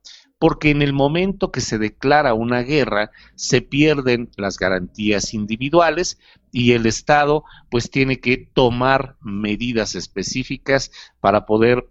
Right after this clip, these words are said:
repeler las agresiones de las que podemos ser objeto. Entonces, esa es una exclusión absoluta,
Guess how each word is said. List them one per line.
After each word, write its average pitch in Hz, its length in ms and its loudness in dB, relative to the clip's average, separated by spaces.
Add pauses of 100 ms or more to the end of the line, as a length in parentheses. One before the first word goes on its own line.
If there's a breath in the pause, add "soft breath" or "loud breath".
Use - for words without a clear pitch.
(160)
repeler 110 680 0
las 98 200 -2
agresiones 95 580 -4
de 90 80 -10
las 76 180 -8
que 78 100 -12
podemos 95 380 -6
ser 127 120 4
objeto. - 480 0 (100)
Entonces, 147 380 -2 (320 loud breath)
esa 226 240 4
es - 140 -2
una 185 140 4
exclusión 170 720 -2
absoluta, 185 680 0